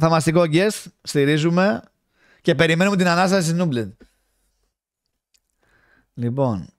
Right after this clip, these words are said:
games. Να δούμε τι παίζει. Λοιπόν,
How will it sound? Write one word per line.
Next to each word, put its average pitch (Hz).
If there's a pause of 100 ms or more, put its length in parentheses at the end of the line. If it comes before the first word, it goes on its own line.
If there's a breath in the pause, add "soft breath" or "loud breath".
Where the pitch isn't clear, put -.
(160)
games. 139 (600)
Να 131
δούμε 123
τι 131
παίζει. 113 (1400 soft breath)
Λοιπόν, 143